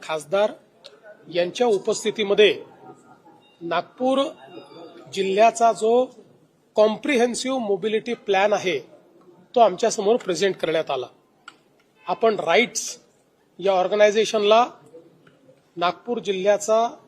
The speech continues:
पूर्ण कॉम्प्रिहेन्सिव्ह मोबिलिटी प्लॅन तयार करायला दिला होता, ज्यात एक्झिस्टिंग नागपूर शहर आणि नागपूर जिल्हा,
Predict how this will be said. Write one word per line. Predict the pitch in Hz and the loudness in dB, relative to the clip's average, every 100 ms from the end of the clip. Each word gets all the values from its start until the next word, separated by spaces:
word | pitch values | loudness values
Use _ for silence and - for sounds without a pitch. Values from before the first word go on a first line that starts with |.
| _ _ _ _ _ _ _ _ | _ _ _ _ _ _ _ _
पूर्ण | 262 277 247 147 - - - - - | -6 2 2 2 -6 -20 -20 -12 -6
कॉम्प्रिहेन्सिव्ह | 190 170 233 233 190 254 | -6 -4 -2 0 -2 -4
मोबिलिटी | 208 190 202 202 214 | -2 -2 -2 -4 -6
प्लॅन | 190 190 196 | -2 -4 -2
तयार | 190 185 | -4 -4
करायला | 185 190 | -4 -6
दिला | 165 180 | -4 -2
होता, | 180 175 208 226 - _ - _ _ _ - | -2 2 2 2 -12 _ -20 _ _ _ -6
ज्यात | 196 - | -6 -4
एक्झिस्टिंग | 175 143 226 - 254 233 | -12 -8 -8 -6 -4 0
नागपूर | 214 - 233 202 | -2 -2 -8 -4
शहर | 214 214 | 0 2
आणि | 214 214 | 2 2
नागपूर | 202 - 214 | -2 -4 -8
जिल्हा, | 202 196 214 | -4 -2 0